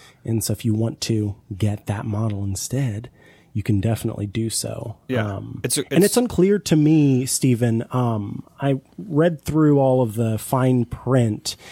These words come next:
Speaker 1: and I wonder if I missed it during the keynote. Um, it's unclear to me whether afib, uh, heart rhythm detection is going to be available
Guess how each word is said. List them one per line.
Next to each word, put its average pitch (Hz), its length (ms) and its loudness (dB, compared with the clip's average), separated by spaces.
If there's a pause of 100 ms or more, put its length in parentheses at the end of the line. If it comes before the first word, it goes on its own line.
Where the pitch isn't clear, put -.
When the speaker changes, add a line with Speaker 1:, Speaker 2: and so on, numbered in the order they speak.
(160)
Speaker 1:
and 123 100 0
I 120 60 2
wonder 143 260 4
if 143 120 0
I 123 100 0
missed 113 360 0
it 127 140 -4
during 117 320 0
the 101 380 -4
keynote. 127 720 -2 (380)
Um, 120 500 0 (140)
it's - 160 0
unclear 175 320 2
to 156 140 -2
me 143 420 2 (1080)
whether 131 720 2 (640)
afib, 147 760 2 (240)
uh, 120 520 -2 (240)
heart - 340 -2
rhythm 170 400 2 (140)
detection 185 580 0 (640)
is 127 240 2
going 143 360 4
to 139 120 0
be 131 320 2
available 117 920 0